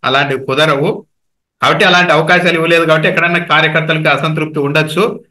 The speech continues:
కానీ అలాంటి వాళ్ళని మేము కేర్ చేయము, మా ప్రభుత్వం ఇలాగే నడుస్తుందని" చెప్పారు. అంటే అవతల కంటే ముందు వీళ్ళే ఎవరన్నా ఏదన్నా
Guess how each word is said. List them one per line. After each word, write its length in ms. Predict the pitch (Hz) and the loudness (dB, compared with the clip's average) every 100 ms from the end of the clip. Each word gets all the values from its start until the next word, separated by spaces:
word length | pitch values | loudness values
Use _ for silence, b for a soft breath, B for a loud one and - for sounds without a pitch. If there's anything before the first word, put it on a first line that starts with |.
| _ | _
కానీ 180 | 147 185 | 0 2
అలాంటి 320 | 160 156 156 | 2 0 2
వాళ్ళని 240 | 156 175 156 | 2 2 0
మేము 220 | 151 - | -2 0
కేర్ 260 | 156 170 | 2 2
చేయము, 180 | 156 175 | 2 0
మా 160 | 202 156 | 0 0
ప్రభుత్వం 420 | - 151 175 160 | 0 -4 -2 -2
ఇలాగే 260 | 151 156 160 | 0 0 0
నడుస్తుందని" 500 | 147 143 139 147 196 | -4 -4 -6 -2 -2
చెప్పారు. 360 | - - - - _ _ _ _ _ _ | 0 -2 -2 -12 _ _ _ _ _ _
అంటే 440 | 147 165 185 - - _ _ - | 0 2 2 -2 -14 _ _ 0
అవతల 400 | 160 196 202 202 | 2 4 4 4
కంటే 160 | 202 214 | 2 -2
ముందు 160 | 208 | -2
వీళ్ళే 500 | 190 196 202 160 - | 0 2 2 0 0
ఎవరన్నా 380 | 143 170 196 190 | 0 2 2 2
ఏదన్నా 500 | 180 180 185 170 - | 2 2 2 0 -2